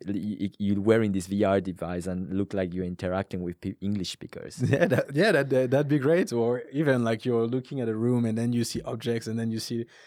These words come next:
Speaker 2: the words popping up, you know, uh, and then you would just, like, learn just that by walking in, like, virtual space or having conversations, right?
Speaker 1: Yeah,
Speaker 2: Yeah,
Speaker 1: it,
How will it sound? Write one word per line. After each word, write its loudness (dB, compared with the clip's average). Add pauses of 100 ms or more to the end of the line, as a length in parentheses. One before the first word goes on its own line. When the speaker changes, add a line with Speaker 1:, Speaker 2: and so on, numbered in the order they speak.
(120)
Speaker 2:
the 6
words 4
popping 2
up, 0
you 2
know, 2
uh, 2
and 0
then 0
you 4
would 0
just, -2
like, -6
learn -2
just -4
that -6 (280)
by 2
walking 0
in, -6
like, -6
virtual 0
space 2
or 2
having 2
conversations, -2
right? 0
Speaker 1:
Yeah, 4
Speaker 2:
Yeah, 4
Speaker 1:
it, 4